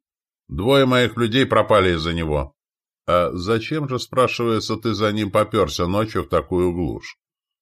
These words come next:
"Уж не за нашим ли схроном случаем?" Воин сложил руки на груди и грозно посмотрел на торговца уничтожающим взглядом.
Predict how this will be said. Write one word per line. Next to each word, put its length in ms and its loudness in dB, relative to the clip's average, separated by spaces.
"Уж 220 2
не 160 4
за 180 2
нашим 440 0
ли 80 -2
схроном 520 -6
случаем?" 760 -8
Воин 360 -8
сложил 480 -2
руки 260 -6
на 120 -6
груди 420 -4
и 40 0
грозно 320 -2
посмотрел 460 -4
на 140 -4
торговца 500 -4
уничтожающим 840 -6
взглядом. 560 -8